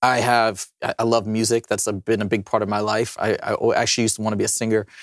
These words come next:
for a long time. So I integrate music that I think is upbeat and catchy that I, I get to make myself. Uh, we have really fun, colorful visuals. I'm always on camera. I always make a talking head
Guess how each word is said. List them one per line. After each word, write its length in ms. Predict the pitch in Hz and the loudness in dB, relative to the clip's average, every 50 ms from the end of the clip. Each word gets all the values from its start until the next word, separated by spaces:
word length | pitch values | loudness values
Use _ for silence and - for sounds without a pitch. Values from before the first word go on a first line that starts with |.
| - - - | -20 -6 -2
for 80 | - 104 | 0 2
a 60 | 104 | 2
long 240 | 107 113 120 120 113 | 2 2 2 0 0
time. 320 | - - 104 101 98 98 | 0 -2 -2 -2 -4 -6
So 380 | - - - - - - - 131 | -8 -10 -10 -6 0 2 4 4
I 160 | 131 127 123 - | 4 4 2 0
integrate 420 | - 127 131 117 120 123 113 104 - | 0 0 2 2 4 4 2 2 2
music 420 | 117 131 143 139 - 143 131 - | 2 2 4 4 4 2 2 2
that 100 | - 110 | 2 0
I 60 | 113 | 0
think 220 | - - 127 113 - | 0 -4 -4 -2 -2
is 180 | 113 101 98 - - | -2 -2 -2 -2 -2
upbeat 340 | 127 - _ - 123 120 | -2 -2 _ -2 0 0
and 100 | - 113 | 0 -2
catchy 340 | 104 - - 120 113 - 117 | -2 0 0 0 2 2 2
that 120 | 113 107 113 | 2 2 2
I, 120 | 117 120 - | 0 0 0
I 80 | - | -2
get 140 | 113 113 107 | -2 -2 -2
to 60 | - | -2
make 200 | 107 113 113 98 | -2 -2 -2 -2
myself. 500 | 107 107 107 - - 120 117 120 117 - - _ - - - - - _ - | -2 -2 -2 0 2 2 0 0 -2 -4 -12 _ -20 -20 -20 -20 -18 _ 0
Uh, 240 | - 113 113 113 107 | 2 2 2 2 0
we 280 | 98 92 82 117 120 113 | 0 -2 0 2 2 2
have 400 | 107 113 110 113 113 107 95 104 | 2 4 4 4 2 2 -2 -4
really 280 | 101 113 123 117 120 113 | -2 0 2 2 2 2
fun, 360 | - - 120 117 113 113 107 | 2 0 0 0 0 -2 -2
colorful 440 | - - 123 120 117 104 - 110 101 | -2 0 2 2 2 2 0 0 2
visuals. 320 | 117 120 113 117 120 113 | 2 2 2 2 2 2
I'm 100 | 120 120 | 2 2
always 200 | 127 135 135 127 | 2 2 2 2
on 240 | - - 123 120 110 | 0 0 -2 -2 -2
camera. 320 | - - 127 113 110 107 | -2 -2 -2 0 0 0
I 40 | - | 0
always 320 | - 135 135 143 151 139 | 0 2 4 4 4 2
make 180 | 123 135 127 110 | 2 0 0 0
a 40 | 123 | -2
talking 400 | - - - 117 110 - 110 107 | -2 0 0 0 0 0 -4 -6
head 300 | 104 101 110 104 101 | -4 -2 -2 -2 -2